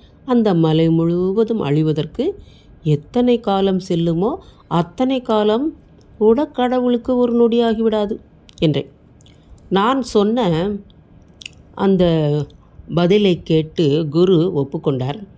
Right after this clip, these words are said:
ஞானாம்பாளை பார்த்து, "நீயும் ஒரு எடுத்துக்காட்டு கூறு" என்றார். உடனே ஞானாம்பாள் ஒவ்வொரு நூறாயிரம் ஆண்டுகளுக்கு ஒவ்வொரு துளியாக வற்றி, கடல் நீர் முழுவதும் வற்றுவதற்கு எவ்வளவு காலம்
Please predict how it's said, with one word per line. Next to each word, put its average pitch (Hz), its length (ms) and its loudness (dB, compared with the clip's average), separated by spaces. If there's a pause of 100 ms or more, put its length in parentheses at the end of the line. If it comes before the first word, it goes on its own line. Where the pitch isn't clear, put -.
(260)
ஞானாம்பாளை 156 460 0
பார்த்து, 147 540 -4 (320)
"நீயும் 302 380 2
ஒரு 240 160 0
எடுத்துக்காட்டு 220 520 -2
கூறு" 208 340 0
என்றார். 135 380 -6 (440)
உடனே 196 340 2
ஞானாம்பாள் 180 680 0 (300)
ஒவ்வொரு 202 540 2
நூறாயிரம் 190 680 2
ஆண்டுகளுக்கு 180 920 -2 (400)
ஒவ்வொரு 190 680 0
துளியாக 185 680 0 (320)
வற்றி, 220 600 -4 (240)
கடல் 208 400 0
நீர் 233 280 2
முழுவதும் 226 680 0
வற்றுவதற்கு 214 840 -2
எவ்வளவு 214 520 -2
காலம் 185 500 -4